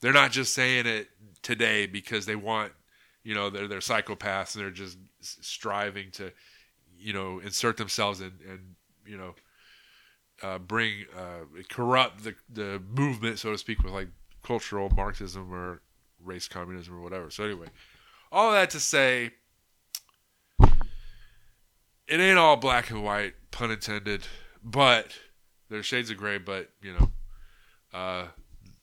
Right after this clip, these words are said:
some of it is black and white, you know, at the same time. So, does that make sense? I don't know. Hopefully it does. Hopefully all this together, take it together, you can say,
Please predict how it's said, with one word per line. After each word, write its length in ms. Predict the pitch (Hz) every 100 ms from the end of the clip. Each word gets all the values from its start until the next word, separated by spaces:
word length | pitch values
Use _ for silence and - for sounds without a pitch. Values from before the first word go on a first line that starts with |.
| _ _ _
some 200 | - 139
of 120 | 110
it 80 | 101
is 120 | 104
black 320 | 87 82 76 - _ -
and 120 | 87
white, 240 | 80 76 - _ _
you 80 | 92
know, 180 | 90 82 _
at 60 |
the 60 | 87
same 160 | 90 85
time. 180 | 69 -
So, 280 | - 113 92 - _ _ _ - _
does 60 | -
that 160 | 190
make 120 | 185
sense? 280 | 175 185 165
I 100 | 156
don't 120 | 127
know. 140 | 98 73
Hopefully 340 | - 127 - 87
it 60 |
does. 280 | 71 - -
Hopefully 440 | - 196 180 139 120
all 180 | 131 123
this 180 | 117 -
together, 340 | - 113 104
take 200 | 90 170
it 40 | 165
together, 340 | 117 101 90 -
you 80 | 110
can 60 |
say, 280 | 101 101 95